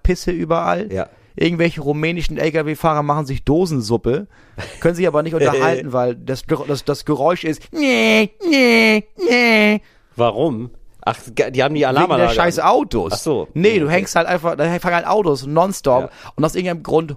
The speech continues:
Speaker 1: hupen alle, wenn sie in der Raststätte sehen. Oh, ich weiß, das ist, das ist Bild Nummer eins.
Speaker 2: Ja.
Speaker 1: Die, die, die Tristesse der Deu-, deutschen Autobahnraststätten.
Speaker 2: Ja, das will mich aber auch fertig machen. Da bin ich ganz froh, dass ich mit dem Zug fahre. Bei mir sind es so Zugsituationen.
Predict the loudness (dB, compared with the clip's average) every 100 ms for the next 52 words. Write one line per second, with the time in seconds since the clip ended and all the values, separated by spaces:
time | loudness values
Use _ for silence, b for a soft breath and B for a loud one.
0 | 0 2 2 0 -2 0 0 -2 -2 -4
1 | 0 0 0 -2 -4 -6 -6 -6 B B
2 | B -4 -2 -2 -4 -4 -4 -4 -2 -2
3 | -2 -2 -2 -2 -2 -2 -2 -2 -2 -6
4 | -8 -8 -8 -8 -14 -20 -20 _ -6 -6
5 | -6 -4 -4 -2 0 2 0 2 2 4
6 | 0 -2 0 2 2 2 -4 0 0 -2
7 | -2 0 0 -2 -6 -6 -8 -8 -6 -2
8 | 0 0 0 0 2 2 2 0 -2 -4
9 | -4 -6 -6 -6 -4 -6 -4 -6 -6 -4
10 | -4 -4 -6 -6 -6 -8 -14 -6 -4 -4
11 | 0 0 2 0 0 -2 -2 -2 -6 -6
12 | -6 -2 -2 -2 -4 -4 -4 -6